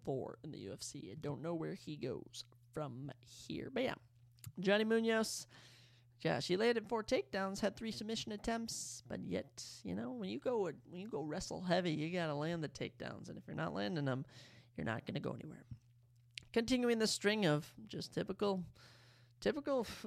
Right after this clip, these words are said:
frickin', um, uh, boring fights to open up the card. I mean, Vanessa Demopoulos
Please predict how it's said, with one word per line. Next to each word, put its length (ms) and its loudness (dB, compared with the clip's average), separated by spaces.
frickin', 380 -4
um, 460 -4
uh, 480 2
boring 600 2
fights 360 2
to 80 0
open 200 0
up 140 -2
the 80 -6
card. 300 2
I 20 0
mean, 180 0
Vanessa 460 2
Demopoulos 720 4